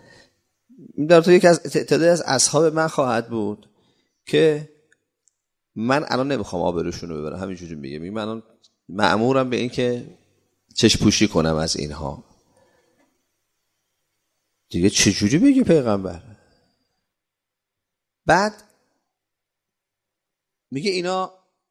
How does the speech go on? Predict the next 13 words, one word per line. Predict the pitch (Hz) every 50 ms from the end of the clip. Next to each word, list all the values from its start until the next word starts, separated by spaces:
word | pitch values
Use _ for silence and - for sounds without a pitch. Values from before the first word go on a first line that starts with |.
| _ _ _ _
مردم | - 123 131 131 131 131 131 135 151 160
به | 160 156
جهنم | 135 127 123 113 117 113 113 120 131 147 147
میکشونن، | 143 139 127 - 107 - - 101 95 92 90 85 85 85 78 - - _ _ _ _ _ _ _ _ _ - _ _
من | - 127 143 147
ازشون | 135 123 127 139 - - 143 143 139 127
بیزار | 123 113 104 104 104 92 120 127 123 113 92
هستم، | 87 82 76 - - - - - - - - _ _ - _ _
از | 90 90 87
این | 90 71
آدما، | 60 - - - 62 - - - - - - - _ - - _ _ _ - - - - - _
از | - 104 98 95
این | 95 92 92 95